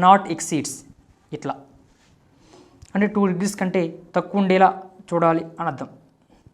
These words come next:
ఇట్లా చాలా క్లారిటీగా వినాలి. ప్యారిస్ అగ్రిమెంట్ వాళ్ళు చెప్పిన మెయిన్ ఇష్యూ ఏంటి అంటే, ఈ భూమిపై ఉన్నటువంటి వేడిని తగ్గించాలి, గ్లోబల్ వార్మింగ్ తగ్గించాలి అని చెప్పేసి. ఆ టూ థౌజండ్ వన్ హండ్రెడ్ ఇయర్ కల్లా చూసుకుంటే ఈ భూమిపై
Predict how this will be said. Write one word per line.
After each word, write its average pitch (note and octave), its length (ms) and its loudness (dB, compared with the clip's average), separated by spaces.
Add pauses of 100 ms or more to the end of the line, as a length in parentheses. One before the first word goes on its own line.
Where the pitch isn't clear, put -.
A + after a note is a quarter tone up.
(400)
ఇట్లా - 160 -20 (460)
చాలా F3+ 240 6
క్లారిటీగా F3 300 2
వినాలి. B2 220 -4 (680)
ప్యారిస్ F#3+ 380 8
అగ్రిమెంట్ G3 300 0
వాళ్ళు F#3 180 4
చెప్పిన F#3 180 -2 (140)
మెయిన్ G3 240 4
ఇష్యూ G3 260 -4
ఏంటి E3 220 -2
అంటే, E3+ 200 -2 (1000)
ఈ F#3+ 140 2
భూమిపై G#3+ 380 2
ఉన్నటువంటి G3 360 2
వేడిని G#3 300 6
తగ్గించాలి, E3+ 480 -4 (260)
గ్లోబల్ G3+ 340 10
వార్మింగ్ F#3 340 2
తగ్గించాలి D#3 500 -4 (120)
అని C#3+ 140 -10
చెప్పేసి. C#3+ 320 -10 (520)
ఆ - 20 12 (180)
టూ A#3 120 6 (100)
థౌజండ్ A3+ 340 8 (140)
వన్ G3+ 180 6
హండ్రెడ్ G3+ 380 2
ఇయర్ F3+ 240 4
కల్లా F3 240 6 (340)
చూసుకుంటే F3+ 460 -6 (540)
ఈ E3 120 2
భూమిపై G#3 360 2